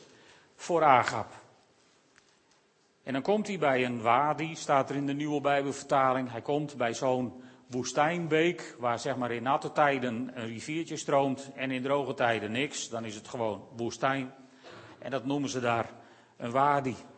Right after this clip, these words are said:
En hij gaat daar eigenlijk zonder tegensputteren, gaat hij daar naartoe. Het is heel opvallend, want God zegt tegen hem: "Ik zal de raven opdragen je van voedsel te voorzien." Nou, ja, wie gelooft dat?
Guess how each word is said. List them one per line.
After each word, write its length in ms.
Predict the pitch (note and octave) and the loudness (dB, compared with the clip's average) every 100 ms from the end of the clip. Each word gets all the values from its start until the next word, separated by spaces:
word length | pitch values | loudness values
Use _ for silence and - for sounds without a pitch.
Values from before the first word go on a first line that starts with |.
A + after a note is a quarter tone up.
| - - - _ _ _ - | -20 -20 -20 _ _ _ -4
En 100 | A3 | 0
hij 120 | A#3 | 0
gaat 240 | A#3+ A#3+ | 2 0
daar 180 | A3+ F3+ | 0 0
eigenlijk 420 | - F3 E3 D3 | 2 0 0 -2
zonder 360 | - A#3+ A#3+ F#3 | -2 -2 -2 -2
tegensputteren, 840 | G3 G#3 G3+ - F#3+ F#3+ F3 E3+ | -2 -2 -2 -2 -2 0 -4 -6
gaat 260 | - E3 D#3 | 0 2 2
hij 80 | D#3 | 0
daar 180 | D3+ D#3 | 0 0
naartoe. 340 | E3+ A#3+ A3 - - - _ _ _ _ _ | -2 -4 -6 -8 -20 -20 _ _ _ _ _
Het 120 | B2+ | -12
is 120 | C3 C3 | -8 -4
heel 140 | C3+ | -4
opvallend, 480 | A#2 - A3+ F#3+ A#2 | -2 0 2 2 -2
want 140 | B2+ | -6
God 200 | - C#3+ | -4 -4
zegt 220 | - G3+ | -2 -4
tegen 240 | - C3+ B2+ | -2 -2 -2
hem: 100 | E3+ | -4
"Ik 80 | - | -2
zal 200 | C#3+ A2+ | -2 0
de 100 | A#2 | 2
raven 500 | D3 G3+ G#3+ E3+ D#3+ | 4 4 4 2 0
opdragen 560 | D3+ D3+ D3 C3 B2 | 0 4 6 4 2
je 120 | A#2+ | -2
van 180 | A2 C#3 | -2 -4
voedsel 400 | - B3+ - A#3+ | -2 -4 -4 -6
te 120 | A3 | -6
voorzien." 340 | F#3 F3 D3+ G#2 | -6 -6 -6 -4
Nou, 260 | B2 E3+ - F#2 | -2 -2 -2 -4
ja, 220 | C#3 B2+ | -2 -2
wie 140 | B2 | -4
gelooft 360 | A2+ B2+ F#3+ G#3 | -4 -2 0 2
dat? 320 | F#3 - - | 2 0 -4